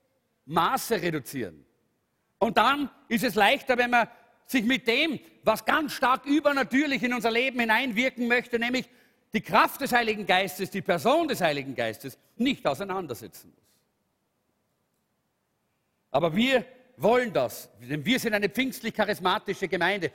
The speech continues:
Wir gehören zum, äh, zum Netzwerk der Pfingst-, Pfingstbewegung, der weltweiten pfingstlich-charismatischen Bewegung und wissen, dass das eine Realität ist. Das ist keine Einbildung, Leute. Das ist keine Einbildung.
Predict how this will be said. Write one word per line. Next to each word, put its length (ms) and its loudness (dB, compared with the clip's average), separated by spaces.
Wir 160 0
gehören 500 2
zum, 340 0
äh, 220 2
zum 200 -2
Netzwerk 540 2
der 140 2
Pfingst-, 400 -2
Pfingstbewegung, 800 0
der 120 2
weltweiten 640 2
pfingstlich-charismatischen 1600 -4
Bewegung 460 -2
und 100 -6
wissen, 420 -2
dass 140 2
das 140 0
eine 140 2
Realität 640 0
ist. 140 -4
Das 120 0
ist 40 -20
keine 160 0
Einbildung, 500 -2
Leute. 340 0
Das 80 -18
ist 40 -16
keine 220 2
Einbildung. 560 0